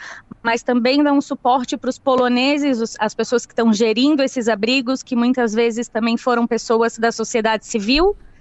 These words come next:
né? E, e que não sabiam o que fazer e que estão acolhendo esses ucranianos. Então, a gente faz esses dois trabalhos,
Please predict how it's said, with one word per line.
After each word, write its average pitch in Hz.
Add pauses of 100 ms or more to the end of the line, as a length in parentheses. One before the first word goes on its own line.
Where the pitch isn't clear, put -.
(240)
né? 240 (640)
E, 277 (200)
e 285 (380)
que -
não 349
sabiam 381
o 415
que 392
fazer 330
e 349
que -
estão 349
acolhendo 302
esses 226
ucranianos. 220
Então, 214
a 247
gente 254
faz 247
esses 247
dois 254
trabalhos, 180